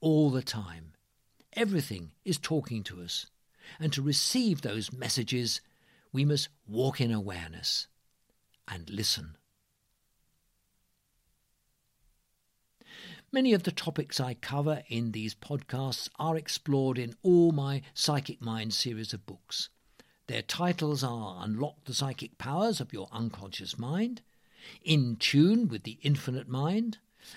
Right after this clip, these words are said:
and Dowse Your Way to Psychic Power. You can find Kindle, printed and audiobook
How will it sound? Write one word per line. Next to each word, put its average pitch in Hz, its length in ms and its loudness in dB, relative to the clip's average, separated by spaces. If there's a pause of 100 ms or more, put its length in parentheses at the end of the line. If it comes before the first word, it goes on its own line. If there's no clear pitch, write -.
(120)
and 180 260 2 (200)
Dowse 156 340 2
Your 139 240 4
Way 127 200 -2
to 117 140 -6
Psychic 117 480 -4
Power. 82 380 -12 (1080)
You 131 120 2
can 120 180 0
find 104 400 -4 (200)
Kindle, 113 640 4 (240)
printed 139 560 2 (160)
and 135 260 -4
audiobook 165 640 2